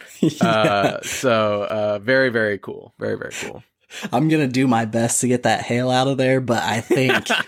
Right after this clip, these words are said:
Speaker 2: <laughs>
Speaker 1: we'll, we'll see. If anything, we'll chalk it up to, you know, C three P O, R two D two said it was gonna rain. It started raining,
Speaker 2: Yeah,
Speaker 1: so.
Speaker 2: and it, and it was me committing to the subject matter that you, you offered,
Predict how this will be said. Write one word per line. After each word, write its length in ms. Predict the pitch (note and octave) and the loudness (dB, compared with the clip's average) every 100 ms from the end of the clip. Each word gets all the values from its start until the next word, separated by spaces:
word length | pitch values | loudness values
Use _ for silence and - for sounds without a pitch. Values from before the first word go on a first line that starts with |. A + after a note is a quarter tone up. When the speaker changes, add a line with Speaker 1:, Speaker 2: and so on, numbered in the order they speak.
| - - | -8 -18
Speaker 2:
<laughs> 380 | - - - - | -18 -16 -10 -2
Speaker 1:
we'll, 200 | C#3+ C#3+ | 0 2
we'll 160 | D3+ | 2
see. 260 | D#3 C3+ A#2 | 2 2 2
If 200 | D3+ - | 2 2
anything, 460 | F#3+ F#3+ G3+ F#3 D#3 | 0 2 2 2 2
we'll 120 | C3+ | 0
chalk 280 | C3 C3 C3 | 2 0 2
it 60 | B2+ | 2
up 160 | A#2+ - | 0 0
to, 400 | B2 A#2 A#2+ A#2 | 0 2 2 2
you 160 | A2 | 0
know, 120 | A2 G#2+ | 0 0
C 180 | - | 0
three 220 | A#2+ A#2+ A#2+ | 0 -2 0
P 140 | A#2+ | 0
O, 220 | A#2 A#2 | 0 -2
R 240 | - A2 A#2+ | 0 0 2
two 140 | C3 | 0
D 120 | A2 A2 | 0 0
two 140 | A#2 | 0
said 220 | A2 G#2 | 0 0
it 40 | G2+ | -2
was 100 | G#2 | -2
gonna 180 | A#2 A2 | -4 -2
rain. 340 | G#2 A2+ D#3+ | 0 2 2
It 140 | D3+ | 0
started 320 | - G#2+ D3+ F3 | -2 0 0 0
raining, 180 | F3+ | 2
Speaker 2:
Yeah, 200 | G3+ A#2+ B2+ | 2 2 0
Speaker 1:
so. 160 | D#3 | 0
Speaker 2:
and 80 | D#3 | 0
it, 240 | D#3+ D#3+ - | 0 -4 -2
and 80 | E3 | 0
it 20 | |
was 200 | D#3+ A#2+ | 0 0
me 440 | C#3+ D#3 D#3 D3 - - - | 0 0 -2 -6 -10 -16 -6
committing 840 | - B2 B2 A#2 A2+ G#2+ G#2 G2+ - _ - | -2 2 4 4 2 0 -6 -10 -16 _ -8
to 220 | - C#3 | 0 2
the 120 | A#2 | 2
subject 380 | A2+ A#2+ A2 A#2 | 2 0 0 0
matter 220 | B2 A2+ G2+ | 0 0 0
that 80 | |
you, 340 | G#2+ G#2 G2+ - | -2 -2 -2 -4
you 340 | - A#2 G#2 - | -4 -2 0 0
offered, 500 | G2+ G2 G#2+ G#2+ | 0 2 2 2